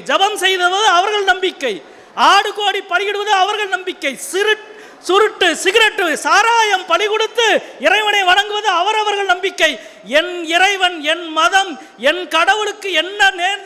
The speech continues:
என்ன வழியிலே வழிபாடு நடத்த வேண்டும் என்பது ஒவ்வொரு தனி மனிதனின் உரிமை. அதில் தலையிட எவனுக்கும் உரிமை கிடையாது என்பதுதான் இந்த நாட்டின் அரசியல் சட்டம் சொல்லுகிற உண்மை. இந்த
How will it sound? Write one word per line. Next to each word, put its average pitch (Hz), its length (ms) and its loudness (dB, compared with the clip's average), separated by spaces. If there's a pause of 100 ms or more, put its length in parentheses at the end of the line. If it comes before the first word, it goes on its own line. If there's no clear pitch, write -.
(120)
என்ன 403 300 -6
வழியிலே 403 360 0 (120)
வழிபாடு 381 460 2
நடத்த 370 220 -2 (100)
வேண்டும் 381 280 0
என்பது 370 260 0 (480)
ஒவ்வொரு 381 400 2 (180)
தனி 403 280 0
மனிதனின் 381 540 -2
உரிமை. 415 300 4 (380)
அதில் 349 360 -2
தலையிட 415 340 2 (560)
எவனுக்கும் 440 580 0
உரிமை 392 280 0
கிடையாது 370 420 2
என்பதுதான் 339 440 -2 (280)
இந்த 285 100 -2 (160)
நாட்டின் 370 420 0 (100)
அரசியல் 359 520 0 (240)
சட்டம் 403 440 0
சொல்லுகிற 403 360 0
உண்மை. 381 300 0 (1200)
இந்த 339 280 -2